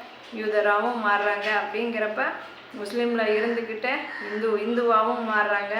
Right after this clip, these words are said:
மதம் மாறுறது அவங்க அவங்களுடைய விருப்பம். அதனால யாரும் யாருக்கும் கட்டாயம் கிடையாது. ஒருவேளை நீங்க மாற்று மதத்தவர்களா இருந்து முஸ்லிம்களுக்கு வந்தீங்கன்னா அவங்க முஸ்லீமை பத்தி ஒரு விஷயமும் தெரிய மாட்டேங்குது அவங்களுக்கு. அது,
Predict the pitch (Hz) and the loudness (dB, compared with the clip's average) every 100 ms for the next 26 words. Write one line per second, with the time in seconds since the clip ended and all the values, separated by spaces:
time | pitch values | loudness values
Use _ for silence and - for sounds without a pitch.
0 | 240 - - - 226 208 202 247 247 220 | -4 -8 -16 -18 -8 -2 0 0 0 2
1 | 214 226 220 220 269 208 208 196 220 233 | 2 2 0 -2 -2 -4 -2 -2 -2 -2
2 | 214 214 208 202 202 226 262 202 208 214 | 0 0 0 -2 0 0 0 -4 -8 -6
3 | 208 - 208 190 190 196 247 262 202 180 | -6 -6 -8 -6 -4 0 0 0 -2 2
4 | 190 196 233 233 202 196 202 208 233 226 | 4 4 0 -4 0 0 0 -4 -6 -4
5 | 196 - 220 214 214 196 202 202 233 - | -4 -2 -2 -2 -4 -4 -2 -2 -2 -6
6 | - - - - 208 208 214 269 277 240 | -12 -18 -20 -6 -2 0 2 2 2 -2
7 | 233 226 208 202 208 226 220 214 208 208 | -2 -2 2 2 2 -2 0 0 2 2
8 | 208 208 220 214 208 208 214 214 196 196 | 2 2 0 0 -2 -4 -4 -4 -6 -6
9 | 226 220 214 202 196 196 190 214 233 214 | -6 -6 -4 -4 -4 -4 -4 -4 -4 -4
10 | 208 226 233 202 202 190 196 202 240 240 | -4 0 0 0 -2 -4 -6 -8 -6 -4
11 | 226 220 220 - 302 320 - - - - | -4 -2 -4 -4 -8 -8 -12 -18 -16 -6
12 | 214 214 208 208 254 240 233 254 240 214 | -2 0 0 0 -2 -2 -2 -2 -2 -2
13 | 240 233 202 202 196 190 190 190 196 196 | 0 -2 -2 -2 -6 -4 -4 -2 -4 -4
14 | 247 240 202 | -2 -2 0